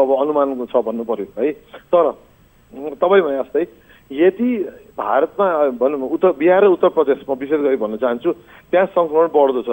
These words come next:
नम्बरहरू, तथ्याङ्क अलिक बढ्दो छ त्यहाँ। भने त्यहाँबाट हाम्रो त रोटीपेटीकै स-, सम्बन्ध छ भन्दै आइरहेछ हामीले। त्यसले गर्दाखेरि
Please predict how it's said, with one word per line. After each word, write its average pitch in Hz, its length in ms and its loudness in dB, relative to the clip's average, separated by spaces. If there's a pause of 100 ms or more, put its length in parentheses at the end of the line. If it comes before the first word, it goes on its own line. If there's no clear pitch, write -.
(160)
नम्बरहरू, 143 580 0 (100)
तथ्याङ्क 143 300 -2
अलिक 135 220 2
बढ्दो 127 240 0
छ 113 100 -14
त्यहाँ। 101 200 -10 (500)
भने 156 100 2
त्यहाँबाट 185 320 2
हाम्रो 131 240 0
त 135 80 -2 (380)
रोटीपेटीकै 147 560 0
स-, 143 80 -8
सम्बन्ध 135 420 -2
छ - 60 -8
भन्दै 120 340 -2
आइरहेछ 113 360 -2
हामीले। 107 300 -6
त्यसले - 520 -2
गर्दाखेरि 196 240 4